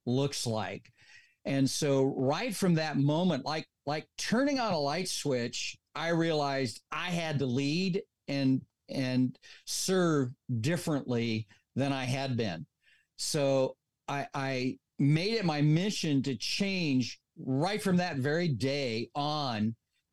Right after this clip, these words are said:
the way I thought about how I led and how I worked with others in the workplace. So the, what I started doing was thinking about, instead of what can make myself look good,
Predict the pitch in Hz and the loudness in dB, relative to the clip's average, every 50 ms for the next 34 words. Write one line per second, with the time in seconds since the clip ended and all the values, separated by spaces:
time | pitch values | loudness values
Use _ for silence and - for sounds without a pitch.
0 | _ _ - 123 151 147 147 147 147 147 143 139 139 135 - - 160 151 151 156 | _ _ -4 -2 0 2 2 2 2 0 0 -2 -2 -4 -4 -2 -2 -2 -2 -2
1 | 156 139 143 131 127 123 123 123 - _ - - 151 151 147 147 143 127 120 135 | -2 -2 -2 -2 -2 -2 -2 -4 -6 _ -8 -4 -2 0 0 2 0 0 -2 -2
2 | 131 131 120 120 135 135 139 151 151 143 143 - 147 135 127 135 131 131 131 127 | -2 0 0 0 0 0 -2 -2 -2 -4 -2 -2 -2 0 0 0 0 0 0 0
3 | 127 127 127 127 127 117 - 139 135 123 - - - 139 135 127 131 120 113 117 | 0 0 0 0 -2 -2 -2 -2 -2 -2 -2 -4 -2 0 0 2 2 2 2 0
4 | 110 - - - - 131 123 120 120 117 117 113 113 - - 120 117 117 120 117 | 0 -4 -6 -4 -2 0 0 2 2 4 4 4 4 2 0 0 0 2 0 0
5 | 113 - - 110 95 87 101 - - - - - - - - - - - - _ | -2 -4 -4 -2 -2 -4 -6 -8 -12 -12 -16 -20 -20 -20 -20 -18 -20 -20 -18 _
6 | - - - - 143 139 139 135 131 131 127 - - _ _ _ _ _ _ - | -8 -4 -2 0 0 2 2 2 2 2 0 -2 -4 _ _ _ _ _ _ -18
7 | 220 - _ _ - 151 139 151 - - _ - 170 156 147 156 151 147 151 139 | -18 -18 _ _ -4 -2 0 0 -2 -2 _ -2 0 2 2 2 2 0 -2 -4
8 | - - 190 196 220 220 208 175 147 156 175 185 190 175 160 151 143 135 135 135 | -2 0 0 2 2 2 2 2 2 2 2 2 2 2 2 2 2 4 2 2
9 | - - - 175 165 151 - 170 160 147 143 131 143 139 131 135 131 127 - - | 0 0 0 0 0 0 0 0 2 2 2 0 -2 -2 -2 -2 -2 -2 -4 -6
10 | _ _ _ _ - - - _ - 147 143 - - 196 208 247 240 226 196 170 | _ _ _ _ -20 -20 -8 _ 0 0 0 0 0 0 2 2 2 2 2 4
11 | 180 180 196 220 - - 220 214 208 202 190 185 185 185 165 - - - _ _ | 2 2 2 0 0 0 2 2 4 2 2 0 0 -2 -4 -6 -10 -20 _ _
12 | _ - 147 151 143 - - - 156 147 170 170 - - 180 190 185 180 151 160 | _ -2 -2 -2 -2 -2 -2 0 0 2 0 0 0 0 0 0 0 0 0 2
13 | 180 190 208 220 226 214 | 2 2 2 2 0 -2